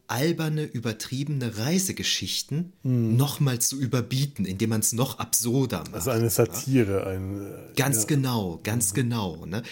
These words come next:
Speaker 1: Und das ist halt einfach das, das, äh, Unglaubwürdigste, <laughs> was er sich einfach vorstellen kann, ist halt so eine solche Reise in den Weltraum und das, was er dann da eben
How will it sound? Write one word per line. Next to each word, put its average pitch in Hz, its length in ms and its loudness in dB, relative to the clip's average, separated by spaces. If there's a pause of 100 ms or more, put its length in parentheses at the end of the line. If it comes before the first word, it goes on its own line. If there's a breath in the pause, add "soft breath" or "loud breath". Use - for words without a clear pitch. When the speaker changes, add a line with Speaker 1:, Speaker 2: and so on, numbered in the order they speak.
(160 loud breath)
Speaker 1:
Und 120 200 0
das - 180 0
ist - 160 0
halt 120 200 -4
einfach 117 460 -6 (320 soft breath)
das, - 300 0 (180 loud breath)
das, - 420 0
äh, 113 280 0 (120)
Unglaubwürdigste, 127 1120 0
<laughs> - 0 -
was 110 180 2
er 120 100 -10
sich 120 260 0
einfach - 300 -2
vorstellen 95 680 -2
kann, 101 260 -8 (380 loud breath)
ist 135 200 0
halt 117 180 -2
so 110 140 -2
eine 107 220 -2
solche 95 480 -4
Reise 101 400 0
in 104 160 -8
den 95 180 -6
Weltraum 110 640 0
und 107 240 -6
das, - 200 -2
was 101 140 -2
er 98 80 0
dann 95 180 -4
da 95 120 -4
eben 95 340 -8